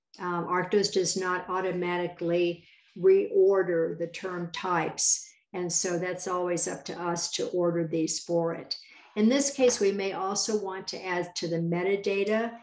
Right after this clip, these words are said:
the author, at least at a minimum, and we can copy and add a row here, put in the author,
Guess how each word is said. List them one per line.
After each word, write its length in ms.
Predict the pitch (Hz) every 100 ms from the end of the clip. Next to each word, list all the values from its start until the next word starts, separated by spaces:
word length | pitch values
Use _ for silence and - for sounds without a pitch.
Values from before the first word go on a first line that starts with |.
| _ _
the 580 | 175 185 175 180 180 190 _ _ _ _ -
author, 560 | 185 185 - 220 240 233
at 320 | 180 175 196
least 500 | 185 202 220 - -
at 220 | - 185
a 160 | 175 185
minimum, 680 | 196 208 208 220 233 254 - _ _ _ - _
and 180 | 190 180
we 140 | 190
can 240 | 190 180 170
copy 720 | - 233 240 233 247 247 240
and 260 | 175 175 170
add 280 | 196 196 220
a 120 | 226 214
row 220 | 180 175
here, 720 | 175 - 214 220 220 233 233 233 _ - _ _ _ _ _ _
put 160 | 190
in 160 | 185 175
the 160 | 170
author, 760 | 170 190 196 - 208 202 202 202